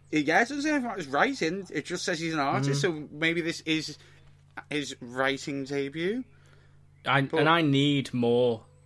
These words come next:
Speaker 2: of,
Speaker 1: Yeah.
Speaker 2: of this Batman and Robin. I, I don't want Joker, the Riddler, or any of the other rogues. I want to watch Bruce and Maps solving supernatural crime.
Speaker 1: Well, it's like,
Speaker 2: Like,
Speaker 1: it's
Speaker 2: that's
Speaker 1: like
Speaker 2: what I want.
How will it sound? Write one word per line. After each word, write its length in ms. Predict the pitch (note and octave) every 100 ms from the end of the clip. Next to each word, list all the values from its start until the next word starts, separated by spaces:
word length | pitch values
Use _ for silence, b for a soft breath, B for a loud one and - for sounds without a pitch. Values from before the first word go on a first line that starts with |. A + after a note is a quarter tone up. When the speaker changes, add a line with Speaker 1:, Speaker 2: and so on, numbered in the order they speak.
| -
Speaker 2:
of, 180 | A#2+
Speaker 1:
Yeah. 200 | C#3 D3+
Speaker 2:
of 80 | C3+
this 160 | B2 -
Batman 360 | B2+ A#2 B2
and 140 | A#2+ A#2+
Robin. 460 | A2+ A#2 A#2 A2+ -
I, 220 | C3+ C#3+
I 40 |
don't 220 | C3+ F3+
want 140 | G3+ E3+
Joker, 540 | D3 C#3+ C3 C#3+ B2 -
the 100 | B2
Riddler, 500 | C#3 C3+ C3+ C3 C3 b b b
or 120 | A#2+ C3
any 120 | C#3
of 60 | C#3
the 80 |
other 120 | C#3+ C3+
rogues. 400 | B2 A#2 A#2 B2
I 80 |
want 400 | B2 B2+ C3 B2 - - b b -
to 120 | C3
watch 400 | B2+ B2+ - -
Bruce 320 | C#3 C3+ C3+
and 100 | C3+
Maps 360 | B2 A#2 - -
solving 380 | C3 A#2+ A#2 A#2
supernatural 580 | - A2+ A#2 - A#2+
crime. 400 | A2 A#2 A2 A2+ - b b b b
Speaker 1:
Well, 100 | G3+
it's 140 | G#3
like, 120 | A#3+ C4
Speaker 2:
Like, 100 | A#3
Speaker 1:
it's 60 | G3+
Speaker 2:
that's 140 | B2
Speaker 1:
like 80 | -
Speaker 2:
what 80 | B2
I 80 | A#2
want. 220 | A#2 C#3+